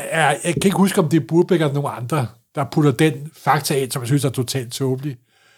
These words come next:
At grunden til, at det der eksperiment, der vandsider hans ansigt måske meget eller en lille bit smule, det var, at Ben Grimm havde rørt ved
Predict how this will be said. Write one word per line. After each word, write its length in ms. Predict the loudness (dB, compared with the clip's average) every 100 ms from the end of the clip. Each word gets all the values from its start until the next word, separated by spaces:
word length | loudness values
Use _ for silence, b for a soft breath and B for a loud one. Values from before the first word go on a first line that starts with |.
| b b
At 100 | -8
grunden 260 | 2 2 2
til, 140 | 4 2
at 140 | 4
det 120 | 4
der 140 | 4 4
eksperiment, 640 | -2 -2 -2 0 -2 0
der 100 | -2
vandsider 520 | 0 -2 -2 0 0
hans 220 | 0 -2 -4
ansigt 480 | -6 -2 -2 -4
måske 380 | -12 -8 -4 -2
meget 400 | -4 -4 0 0
eller 160 | 0 0
en 100 | 0
lille 200 | -2 -4
bit 180 | -6 -6
smule, 400 | -2 -2 -2 -8 b b b b
det 140 | -8 -2
var, 140 | 0
at 140 | 0 -2
Ben 260 | -2 -2 -2
Grimm 280 | 0 0 0
havde 280 | -6 -6
rørt 320 | -4 -2 -2
ved 100 | -4